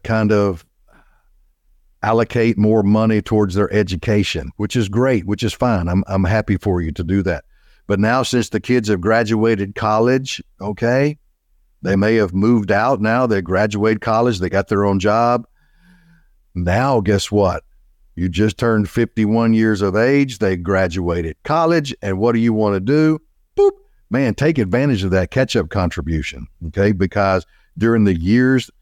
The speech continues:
that you weren't able to save enough, now take advantage of that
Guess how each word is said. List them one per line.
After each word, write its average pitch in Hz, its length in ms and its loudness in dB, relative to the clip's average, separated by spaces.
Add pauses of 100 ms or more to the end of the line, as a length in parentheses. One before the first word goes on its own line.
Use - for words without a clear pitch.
(140)
that 95 160 0
you 92 220 2
weren't 95 300 0
able 101 240 0
to 80 120 -6
save 104 320 0
enough, 123 400 0 (760)
now 92 320 0
take 92 260 -2
advantage 92 460 0
of 87 120 0
that 90 200 2